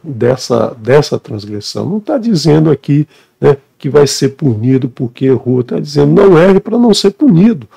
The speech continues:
É isso que a, a Torá nos ensina. Não cometa a transgressão para não ser, né, para não ser punido, é, por essa transgressão. Porque quando você, você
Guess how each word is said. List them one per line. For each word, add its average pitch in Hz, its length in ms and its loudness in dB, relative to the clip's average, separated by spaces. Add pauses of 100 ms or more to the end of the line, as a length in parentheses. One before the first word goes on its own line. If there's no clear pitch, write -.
(260)
É 139 140 -2
isso 202 380 0
que 123 320 -8 (320)
a, 120 260 -2 (120)
a 123 100 -6
Torá 117 400 -2
nos 113 240 -2
ensina. 104 440 -8
Não 196 380 0 (340)
cometa 143 580 2
a - 100 -4
transgressão 170 720 -2
para 220 180 -10
não 226 180 -4
ser, 160 400 -2 (340)
né, 151 160 -2 (200)
para - 160 -2
não 165 140 2
ser 147 200 -2
punido, 151 640 0 (380)
é, 117 100 -2
por 127 240 -2
essa 123 280 0
transgressão. 117 640 -4
Porque 254 320 -8
quando 262 300 -2
você, 151 480 0 (420)
você 120 640 0